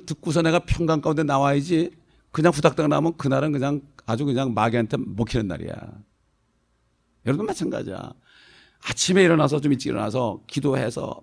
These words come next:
평안이 올 때까지. 어? 그렇게 하지 않고 그냥 후닥닥 하게 되면요. 그날은 아주,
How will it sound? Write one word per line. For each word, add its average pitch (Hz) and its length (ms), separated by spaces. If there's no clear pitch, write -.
평안이 165 380
올 139 120
때까지. - 520
어? 147 120
그렇게 160 240
하지 160 160
않고 165 180
그냥 170 260
후닥닥 151 380
하게 143 140
되면요. 143 320
그날은 135 400
아주, 131 280